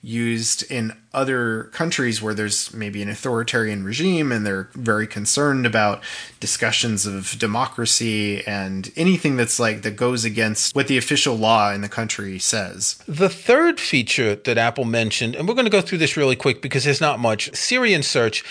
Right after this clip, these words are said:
Speaker 2: If you make any queries related to C sam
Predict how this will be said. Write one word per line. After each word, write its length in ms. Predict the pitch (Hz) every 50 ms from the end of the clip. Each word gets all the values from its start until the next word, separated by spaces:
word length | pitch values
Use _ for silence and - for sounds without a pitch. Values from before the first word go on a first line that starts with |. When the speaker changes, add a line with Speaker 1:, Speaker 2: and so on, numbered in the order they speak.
| - - - - _ -
Speaker 2:
If 200 | 170 165 170 165
you 240 | 151 156 226 269
make 240 | 277 269 240 226 -
any 220 | 196 180 180 175 170
queries 680 | - - - - 170 165 165 147 135 131 127 120 -
related 460 | 123 123 127 123 135 147 147 139 131
to 140 | - - 135
C 260 | - - - 147 131
sam 500 | 120 - - 110 101 101 101 101 107 113